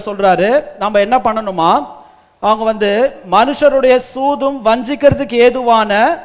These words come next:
அந்த போதகத்துல வந்து நம்ம போய் அங்க சிக்கிக்க கூடாது. ரூத் வந்து தன்னை வந்து அந்த மாதிரி ஒரு மென் வந்து அவளை வந்து இங்க இழுக்கிறது, அங்க தள்ளுறது, அந்த மாதிரி வந்து ஒரு அன்கிளீன்லெஸ்லயோ அந்த மாதிரி ஒரு காரியங்கள்லயோ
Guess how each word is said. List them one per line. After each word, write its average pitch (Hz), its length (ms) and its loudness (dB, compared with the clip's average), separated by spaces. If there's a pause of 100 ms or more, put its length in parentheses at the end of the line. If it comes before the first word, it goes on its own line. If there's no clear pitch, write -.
(300)
அந்த 208 260 0
போதகத்துல 247 680 0
வந்து 202 420 -4
நம்ம 214 260 -6
போய் 233 180 0
அங்க 220 160 0
சிக்கிக்க 208 400 -8
கூடாது. 160 400 -8 (200)
ரூத் 196 360 -8
வந்து 196 480 -4
தன்னை 202 260 -2
வந்து 185 280 -6 (140)
அந்த 196 200 -6
மாதிரி 220 380 -4
ஒரு 175 560 -4 (340)
மென் 226 320 -2
வந்து 240 280 -4
அவளை 226 260 0
வந்து 214 280 -6
இங்க 220 200 -4
இழுக்கிறது, 233 460 0
அங்க 220 340 2
தள்ளுறது, 208 520 -2
அந்த 208 300 -2
மாதிரி 226 360 -2
வந்து 208 360 -2
ஒரு 202 200 -4
அன்கிளீன்லெஸ்லயோ 220 1200 -4
அந்த 208 300 -4
மாதிரி 226 220 -2
ஒரு 214 200 -4
காரியங்கள்லயோ 208 760 -2